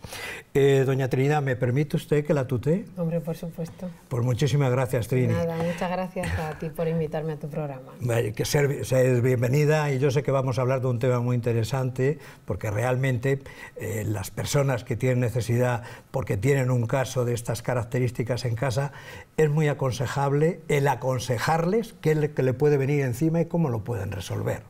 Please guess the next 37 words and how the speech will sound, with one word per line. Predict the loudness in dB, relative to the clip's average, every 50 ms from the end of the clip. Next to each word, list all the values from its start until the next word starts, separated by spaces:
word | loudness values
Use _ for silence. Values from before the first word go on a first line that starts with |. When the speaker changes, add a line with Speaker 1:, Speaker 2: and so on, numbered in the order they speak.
| -20 -20 -12 -6
Speaker 2:
Hombre, | -4 -2 0 0 0
pues | -2 -2 -6 -4
sí, | -4 -4 -4
porque | -2 -4 -2 -2 -2
date | -2 -2 -2 -2 -4
cuenta | -2 -4 -4 -2 -2 -4 -6
que | -6 -4 0 2 2 2 2 2 0 0 -2 -4 -8 -12 -8
cuando | -4 -2 0 0 2 0 0 -2
tú | -2 -4 -4
recibes | -2 -4 -2 -2 -2 -2 -2 -4 -4 -6
una | -4 -4 -2
noticia | -2 -4 -4 -4 -6 -6 -4 -4 -2
de | -2
estas | -4 -6 -8 -10 -8
características, | -6 -6 -6 -6 -8 -8 -8 -8 -10 -8 -10 -10 -6 -6 -6 -6 -6 -10 -16 -20 -20 -20 -20 -20 -20 _ _ _ _ _ _ _
eh, | 2 4 4 4
no | 4 2 0
estás | -2 -2 -2 -4 -2
preparado, | 0 -2 0 0 0 0 0 0 0 -2 -2 -4 -4 -6 -10 -16 -8 0
eh, | 2 4 4 4 4 2 0 0
tanto | 0 0 0 0 -2 -4
si | -2 -2 -2 0 2 2 2
durante | 2 2 2 2 2 0 0
el | 0 0
embarazo | 0 0 0 0 0 0 -2 -2 -2 0 2 2 4 2 2 0 -2
sabes, | -4 -2 0 2 2 4 2 2 0 -2 -6 -10 -16 -20 -20 _ -4
eh, | -2 0 0 2 0 0 -2 -2
que | -4 -4
vas | -4 -4 -2
a | -2
tener | 0 0 2 2 2
una | 0 0 -2
persona | -2 -4 -6 -4 -4 -4 -2
con | -2 -2 -2
síndrome | -2 -2 0 0 0 2 2
de | 2 2
Down, | 2 0 -2 -2 -4